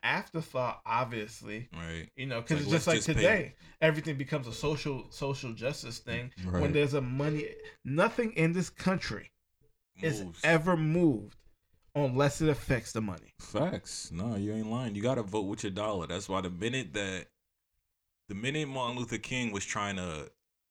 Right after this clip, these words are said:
Speaker 2: unite all the poor people, the
Speaker 1: Mm-hmm.
Speaker 2: poor man's march,
Speaker 1: Mm-hmm.
Speaker 2: they got rid of my guy.
Speaker 1: Yeah.
Speaker 2: They was like, "Whoa, whoa, whoa. Now you messing up the dollar." Now you,
Speaker 1: Yeah.
Speaker 2: when it was just you black people, we like, "All right, well, nah,
Speaker 1: Yeah.
Speaker 2: it's a couple dollars." But
Speaker 1: Mm-hmm.
Speaker 2: nah, that's, that's,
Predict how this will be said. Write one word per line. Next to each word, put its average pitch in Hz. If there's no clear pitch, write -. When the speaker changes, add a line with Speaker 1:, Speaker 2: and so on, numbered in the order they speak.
Speaker 2:
unite 104
all 104
the 98
poor 107
people, 76
the 110
Speaker 1:
Mm-hmm. -
Speaker 2:
poor 113
man's 90
march, 78
Speaker 1:
Mm-hmm. 123
Speaker 2:
they 113
got 135
rid 151
of 131
my 82
guy. 73
Speaker 1:
Yeah. 127
Speaker 2:
They 113
was 113
like, 95
"Whoa, 107
whoa, 87
whoa. 76
Now 101
you 127
messing 117
up 98
the 98
dollar." 78
Now 104
you, 156
Speaker 1:
Yeah. 269
Speaker 2:
when 107
it 120
was 135
just 131
you 123
black 120
people, 101
we 107
like, 107
"All 143
right, 127
well, 123
nah, 123
Speaker 1:
Yeah. 117
Speaker 2:
it's -
a 131
couple 117
dollars." 95
But 139
Speaker 1:
Mm-hmm. 151
Speaker 2:
nah, 113
that's, 101
that's, -